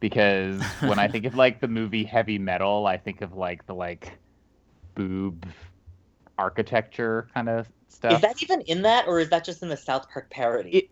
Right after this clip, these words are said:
Speaker 1: it is in the South Park parody, but that's what, that's what, it's so funny to me that I, like,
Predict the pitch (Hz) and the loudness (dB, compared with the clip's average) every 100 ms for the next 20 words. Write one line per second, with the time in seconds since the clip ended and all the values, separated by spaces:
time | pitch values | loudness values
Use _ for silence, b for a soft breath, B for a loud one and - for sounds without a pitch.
0 | - 175 185 175 175 147 131 117 - 123 | 6 8 10 8 2 2 4 4 4 0
1 | 107 - 117 107 107 107 117 98 123 - | 0 0 4 4 2 -2 -4 2 2 2
2 | - 143 - 131 131 139 147 - _ 123 | -2 -2 0 -2 -2 -2 -2 -4 _ -14
3 | - - 135 135 - - 113 127 151 160 | -12 -2 0 0 -2 0 2 2 -2 -2
4 | 170 180 165 131 107 113 113 107 104 101 | -4 -4 -2 -2 2 2 2 2 2 -2
5 | - | -16